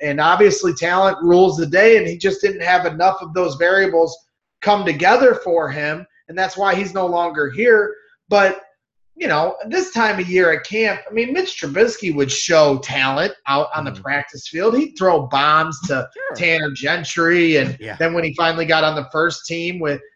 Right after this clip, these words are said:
Speaker 1: in two thousand eighteen, it was Tariq Cohen, Taylor Gabriel, Allen Robinson. It was an
Speaker 2: Mm-hmm.
Speaker 1: aerial assault. It was exciting. And it, for a guy like me, I'm drinking the Kool-Aid, and I,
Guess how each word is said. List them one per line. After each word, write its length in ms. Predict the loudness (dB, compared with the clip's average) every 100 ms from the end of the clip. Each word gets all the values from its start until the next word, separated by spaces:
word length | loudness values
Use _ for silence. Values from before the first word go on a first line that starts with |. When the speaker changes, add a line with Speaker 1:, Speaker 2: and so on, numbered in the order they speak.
| -12
Speaker 1:
in 140 | -10
two 200 | -8 -4
thousand 340 | 0 0 0 -2
eighteen, 600 | -2 -4 -6 -6 -4 -2
it 100 | -2
was 240 | -2 -4 -10 _ -2
Tariq 320 | 2 2 0
Cohen, 460 | 0 2 4 2 0
Taylor 380 | 0 4 4
Gabriel, 680 | 2 0 0 2 4 4 4 2
Allen 340 | 2 2 0
Robinson. 800 | 0 2 2 0 -6 -6 -2 -2 -6 _ _
It 60 | 0
was 200 | 2 4
an 80 | 2
Speaker 2:
Mm-hmm. 100 | 4
Speaker 1:
aerial 540 | 4 4 4 4 2
assault. 500 | 0 -2 -4 -2 0
It 60 | 0
was 160 | 0
exciting. 880 | -2 -4 -4 0 2 2 0 -2 -10
And 120 | -8 -4
it, 200 | -4 -6 -6
for 140 | -2 0
a 60 |
guy 140 | 2 4
like 260 | 4 0
me, 180 | -4 -4
I'm 160 | -4 -4
drinking 320 | -2 -2 -2
the 100 | -8 -10
Kool-Aid, 560 | -6 -4 0 4 4
and 160 | 4 -2 _ _ -6
I, 180 | -2 0